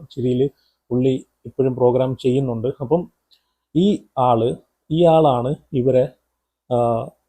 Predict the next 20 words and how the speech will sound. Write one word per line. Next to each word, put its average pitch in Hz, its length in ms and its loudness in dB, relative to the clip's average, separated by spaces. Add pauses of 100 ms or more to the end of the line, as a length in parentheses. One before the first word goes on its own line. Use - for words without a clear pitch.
(100)
ഹസ്ബൻഡ്. 147 360 2
ലീഗലി 160 460 4
ഇവര് 160 220 4
കല്യാണം 139 340 2
കഴിഞ്ഞാണോ, 131 520 -2 (200)
കാര്യങ്ങളൊക്കെ 131 400 -2
കഴിഞ്ഞാണ്. 123 440 -2
ഇവരെ 151 340 2 (360)
മോളാണ് 131 540 2 (380)
ഇപ്പം 131 340 -4 (440)
ഈ 156 140 2
ഇന്റർവ്യൂ 160 380 4
എടുക്കുന്ന 143 280 2
സമയത്ത് 123 320 -6
ഇവരെ 139 200 2
അടുത്തിരിക്കുന്നതും, 127 840 -2 (140)
ഈ 175 40 -6
നമ്മളെ 185 240 2
YouTube 190 360 0
ചാനൽ, 175 260 0